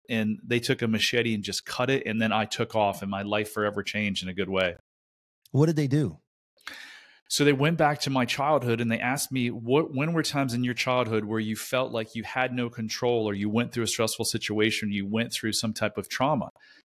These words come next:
Speaker 1: And then from there, well, you know, 'cause trauma isn't actually what happens to you, Mike. Trauma,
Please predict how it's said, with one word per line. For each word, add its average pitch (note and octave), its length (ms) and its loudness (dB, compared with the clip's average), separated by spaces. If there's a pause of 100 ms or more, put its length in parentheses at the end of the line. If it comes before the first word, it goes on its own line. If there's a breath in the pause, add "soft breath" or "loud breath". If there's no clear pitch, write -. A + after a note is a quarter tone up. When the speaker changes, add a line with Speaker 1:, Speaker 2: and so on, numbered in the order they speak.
Speaker 1:
And A#2+ 160 2
then A#2+ 100 2
from A#2+ 280 -4
there, A#2+ 440 4 (300 soft breath)
well, B2 460 2 (340 soft breath)
you B2+ 60 0
know, B2 100 2
'cause - 240 -4
trauma E3+ 540 2
isn't C#3 380 0
actually B2+ 320 -2
what G#2+ 100 -6
happens B2 480 -4
to D#3 120 -2
you, D#3 120 2
Mike. E3 340 -4 (460)
Trauma, D3+ 640 2